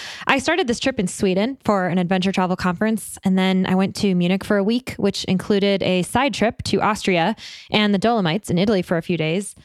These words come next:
Uh, and then a week in Bosnia, followed by a week in Croatia. So we are going to start in Sweden. And Sweden, in case you don't know, is a Scandinavian country. It borders, uh, Norway to the west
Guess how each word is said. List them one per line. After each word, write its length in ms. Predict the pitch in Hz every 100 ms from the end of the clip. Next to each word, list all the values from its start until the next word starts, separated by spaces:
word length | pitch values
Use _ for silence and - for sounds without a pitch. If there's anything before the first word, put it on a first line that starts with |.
| _ _ -
Uh, 200 | 180 -
and 120 | 202
then 160 | 214 214
a 100 | 196
week 220 | 214 -
in 180 | 185 175
Bosnia, 460 | 196 214 320 330
followed 340 | 320 302 302 233
by 160 | 254
a 100 | -
week 280 | 233 233 - -
in 300 | 214 214 - -
Croatia. 580 | - 196 165 190 - 185 - - - -
So 460 | - 226 220 220
we 160 | 202 285
are 140 | 480 415
going 160 | 381
to 60 | 330
start 420 | - 196 214 -
in 240 | 214 214 214
Sweden. 960 | - - 202 170 180 196 147 175 180 180 _ _ - -
And 420 | 196 202 202 202 -
Sweden, 680 | - 311 415 233 180 277
in 100 | 233
case 220 | 208 226 202
you 60 |
don't 120 | 175
know, 200 | 165 165 -
is 220 | 196 175
a 200 | 190 190
Scandinavian 680 | 175 - 247 233 208 190 185
country. 420 | - 165 160 190
It 80 | 196
borders, 500 | 196 196 190 180 - - - _ _ -
uh, 180 | 175 180
Norway 600 | 202 247 220 226 269 -
to 140 | - 190
the 100 | 190
west 440 | 320 - -